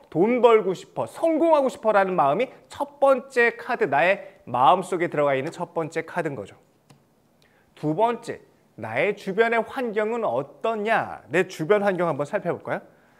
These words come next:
주변 환경을 살펴봤더니 밤이에요, 약간. 그 동산이라는 뜻이기도 합니다. 외롭다라는 뜻이기도 합니다. 주변에 그러니까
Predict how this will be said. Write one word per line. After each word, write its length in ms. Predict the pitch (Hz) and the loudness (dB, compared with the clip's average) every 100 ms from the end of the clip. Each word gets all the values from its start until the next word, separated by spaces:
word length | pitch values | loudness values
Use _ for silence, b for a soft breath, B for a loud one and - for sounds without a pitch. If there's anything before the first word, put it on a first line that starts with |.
| b b b b | b b b b
주변 500 | - - 104 135 127 | -20 -14 -6 -4 -4
환경을 540 | - 233 208 180 165 | -8 -10 -6 -4 -4
살펴봤더니 920 | 156 185 180 156 123 - 127 254 - b b b b _ - | -4 -4 -4 -6 -6 -6 -6 -6 -8 b b b b _ -18
밤이에요, 600 | - 190 214 143 117 104 | -12 -10 -8 -8 -10 -14
약간. 600 | 107 - 101 98 95 101 _ _ _ b b b b _ | -16 -12 -12 -12 -16 -20 _ _ _ b b b b _
그 240 | 185 175 | -6 -6
동산이라는 800 | - 165 202 208 208 175 160 135 - | -6 -6 -4 -4 -6 -6 -6 -8 -10
뜻이기도 440 | 156 123 123 123 | -14 -12 -14 -12
합니다. 420 | 135 110 98 143 _ b b b | -14 -16 -18 -20 _ b b b
외롭다라는 920 | 113 139 202 254 247 220 190 165 143 | -4 -2 -2 -4 -6 -6 -4 -6 -8
뜻이기도 420 | 143 - 120 117 107 | -14 -16 -16 -16 -16
합니다. 200 | 95 90 | -16 -18
주변에 580 | - 170 170 220 240 208 | -8 -4 0 0 0 -4
그러니까 640 | 147 139 139 233 214 | -4 -4 -4 -2 -2